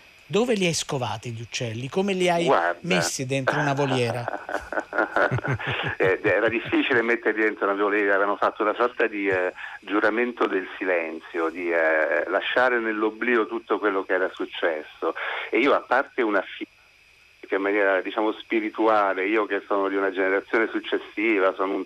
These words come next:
Speaker 2: settantasettino, se vogliamo metterci un'etichetta, però di quelli che amavano, insomma, le indianate, le cose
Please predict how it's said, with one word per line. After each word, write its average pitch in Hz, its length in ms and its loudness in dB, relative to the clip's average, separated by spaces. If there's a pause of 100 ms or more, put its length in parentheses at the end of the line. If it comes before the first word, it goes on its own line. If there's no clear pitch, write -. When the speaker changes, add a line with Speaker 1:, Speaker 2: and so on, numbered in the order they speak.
Speaker 2:
settantasettino, 101 1160 -2
se - 80 -4
vogliamo 92 340 0
metterci 95 560 -2 (540)
un'etichetta, 120 760 0
però 156 160 2
di 117 140 -6
quelli 131 380 0
che 117 80 0
amavano, 107 680 2
insomma, 101 540 -2
le 104 120 0
indianate, 101 840 0
le 95 120 -2
cose 143 300 -2